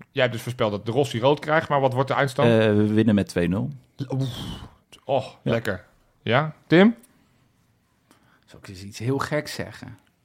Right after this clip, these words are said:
Speaker 3: Zal ik gewoon even een keer gek doen?
Speaker 2: Doe het.
Speaker 1: Ja, dus?
Speaker 3: Drie nul.
Speaker 1: Nee, joh. Dan, dan doen we die,
Speaker 2: Tuurlijk
Speaker 1: dan
Speaker 2: wel.
Speaker 1: doen we die uitwedstrijd schriftelijk
Speaker 3: Nee,
Speaker 1: af.
Speaker 3: nee, nee. Ik dacht namelijk aan twee nul, maar ik weet niet.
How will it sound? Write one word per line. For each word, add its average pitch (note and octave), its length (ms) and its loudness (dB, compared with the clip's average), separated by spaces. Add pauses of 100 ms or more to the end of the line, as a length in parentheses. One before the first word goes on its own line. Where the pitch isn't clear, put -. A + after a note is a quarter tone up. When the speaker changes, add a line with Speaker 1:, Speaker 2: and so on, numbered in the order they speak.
(100)
Speaker 3:
Zal D3+ 180 -14
ik D#3 80 -12
gewoon F#3 240 -6
even F3 160 -10
een F3 60 -6
keer E3+ 180 -8
gek - 240 -10
doen? G2 280 -16
Speaker 2:
Doe - 160 -6
het. F3 120 -8
Speaker 1:
Ja, F3 180 2
dus? A3+ 300 -2 (1300)
Speaker 3:
Drie B2 360 -4
nul. C3+ 360 -2 (200)
Speaker 1:
Nee, C3+ 180 4
joh. C#3+ 280 10 (1300)
Dan, C3 120 0
dan - 0 -
doen - 0 -
we D3 80 -6
die, D#3+ 100 8
Speaker 2:
Tuurlijk E3+ 180 10
Speaker 1:
dan E3 100 4
Speaker 2:
wel. E3+ 100 10
Speaker 1:
doen E3+ 80 8
we E3 60 6
die E3 100 6
uitwedstrijd D#3+ 360 6
schriftelijk C3 320 2
Speaker 3:
Nee, - 80 6
Speaker 1:
af. G3+ 60 6 (120)
Speaker 3:
nee, F#3+ 160 10
nee. F#3+ 100 0
Ik E3+ 100 -6
dacht F#3 200 2
namelijk E3+ 340 0
aan D3+ 100 0
twee C3+ 240 -2
nul, C3+ 240 -2
maar C3+ 260 -8
ik C#3+ 120 -6
weet D#3 180 0
niet. D3 200 -8